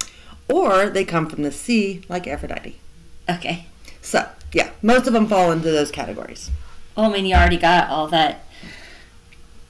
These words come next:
Speaker 2: U-, Uranus sperm in there.
Speaker 1: Right. Sea
Speaker 2: That was
Speaker 1: foam.
Speaker 2: Uranus's sea foam, right?
Speaker 1: Yeah.
Speaker 2: Yeah.
Speaker 1: His genital sea foam.
Speaker 2: Genital sea foam, yeah.
Speaker 1: Mm-hmm, mm-hmm. Yeah. So, caviar.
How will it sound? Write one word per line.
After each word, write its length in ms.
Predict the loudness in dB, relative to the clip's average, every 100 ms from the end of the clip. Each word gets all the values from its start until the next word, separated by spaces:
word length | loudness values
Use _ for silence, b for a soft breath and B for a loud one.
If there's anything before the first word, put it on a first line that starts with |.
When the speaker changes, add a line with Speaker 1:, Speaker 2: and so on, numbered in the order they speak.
| -16 -16
Speaker 2:
U-, 140 | -16 -16 -8
Uranus 640 | -6 -4 -2 -2 -4 -6
sperm 340 | -8 -6 -4
in 140 | -6 -6
there. 300 | -6 -8 -14 -20 -16
Speaker 1:
Right. 400 | -12 -10 -10 -10 -16 -20
Sea 180 | -18 -8
Speaker 2:
That 140 | -6 -4
was 100 | -6
Speaker 1:
foam. 80 |
Speaker 2:
Uranus's 520 | -6 -8 -8 -12 -14 -14
sea 180 | -14
foam, 300 | -14 -14 -12
right? 220 | -12 -14 -14
Speaker 1:
Yeah. 200 | -14 -14 -14 -14
Speaker 2:
Yeah. 180 | -12 -12 -12
Speaker 1:
His 120 | -12 -6
genital 340 | -6 -4 -8
sea 180 | -10 -10
foam. 220 | -12 -10
Speaker 2:
Genital 340 | -8 -8 -10
sea 160 | -10 -10
foam, 260 | -12 -12 -10
yeah. 120 | -8
Speaker 1:
Mm-hmm, 460 | -8 -8 -20 -12 -12
mm-hmm. 20 | -12 B B B B
Yeah. 140 | -8 -8 -14 -20
So, 540 | -6 0 0 0 -4 B B -20
caviar. 800 | -12 -4 -2 0 -2 -2 -2 -4